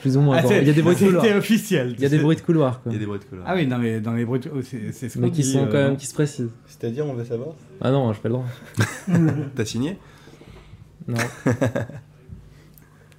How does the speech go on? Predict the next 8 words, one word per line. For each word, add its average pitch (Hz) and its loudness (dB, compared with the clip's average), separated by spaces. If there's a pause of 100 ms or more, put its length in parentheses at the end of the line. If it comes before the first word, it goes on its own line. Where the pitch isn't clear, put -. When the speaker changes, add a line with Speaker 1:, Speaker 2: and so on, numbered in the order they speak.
(920)
Speaker 3:
Bon. 110 2
Speaker 2:
Comment 160 4
tu 156 2
veux 139 4
savoir 131 2
dans 117 0
ce - -2
cas-là ? 156 4